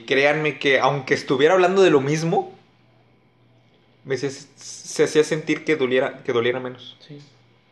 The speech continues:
Speaker 1: No dolía tanto. No dolía ta-, no dolía tanto, y eso que estaba hablando de lo mismo.
Speaker 2: <laughs>
Speaker 1: Pero créanme que no hay mejor terapia que desahogarse.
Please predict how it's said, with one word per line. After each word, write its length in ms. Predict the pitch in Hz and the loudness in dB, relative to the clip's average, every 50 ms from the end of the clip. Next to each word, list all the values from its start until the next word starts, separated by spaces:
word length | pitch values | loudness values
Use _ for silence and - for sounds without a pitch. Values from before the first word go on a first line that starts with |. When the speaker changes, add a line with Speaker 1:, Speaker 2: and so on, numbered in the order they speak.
| _ _ _ _ _ _ | _ _ _ _ _ _
Speaker 1:
No 160 | 127 131 131 | -6 -4 -4
dolía 400 | 131 139 135 131 127 131 135 131 - | -2 -2 0 0 0 0 -2 -4 -8
tanto. 280 | 123 123 127 - - - _ _ _ _ _ _ _ _ _ _ _ _ _ _ _ _ _ _ _ _ _ _ _ _ _ _ _ _ _ _ _ _ _ _ _ _ _ _ _ _ _ _ _ _ _ _ _ _ _ _ _ | -10 -12 -12 -14 -20 -20 _ _ _ _ _ _ _ _ _ _ _ _ _ _ _ _ _ _ _ _ _ _ _ _ _ _ _ _ _ _ _ _ _ _ _ _ _ _ _ _ _ _ _ _ _ _ _ _ _ _ _
No 220 | 135 127 127 131 139 | -10 -6 -4 0 2
dolía 280 | 143 147 147 147 147 | 2 4 4 2 2
ta-, 180 | - 156 147 147 | 2 2 0 0
no 200 | 147 147 151 160 | 0 0 2 4
dolía 320 | 165 165 151 165 165 160 | 4 6 6 4 4 4
tanto, 680 | 160 151 151 156 156 - 175 170 170 160 - - - - _ _ _ _ _ _ _ _ _ _ - | 2 0 0 0 -2 0 2 4 4 4 2 -2 -8 -18 _ _ _ _ _ _ _ _ _ _ -2
y 280 | - 135 139 - - | 0 0 2 2 0
eso 160 | 151 - - | 0 -2 -2
que 60 | 151 165 | -4 -4
estaba 220 | 165 - 151 143 | -2 0 2 2
hablando 240 | 143 139 139 143 139 | 2 0 -2 -4 -4
de 60 | 131 | -6
lo 80 | 117 110 | -6 -6
mismo. 240 | 117 135 - - - _ _ - - - 165 - | -8 -12 -16 -20 -20 _ _ -16 -14 -14 -14 -14
Speaker 2:
<laughs> 300 | - - - - - _ | -16 -20 -20 -20 -14 _
Speaker 1:
Pero 400 | - - 127 123 120 120 117 - | 0 2 4 4 4 4 2 0
créanme 500 | - 120 127 135 139 147 151 147 131 - | 0 2 2 2 0 -2 -6 -8 -8 -10
que 340 | - - 135 127 120 117 113 | -10 -8 -6 -4 -4 -6 -8
no 120 | 117 123 120 | -8 -10 -8
hay 60 | 123 | -8
mejor 240 | 131 131 - 127 - | -8 -8 -8 -8 -4
terapia 400 | - 135 120 123 123 - 131 127 | -2 -2 -2 -2 -2 -4 -6 -6
que 240 | - - 123 113 110 | -6 -4 -4 -4 -4
desahogarse. 600 | 107 110 - - 113 107 113 107 - - - | -4 -8 -10 -12 -10 -8 -8 -10 -10 -14 -20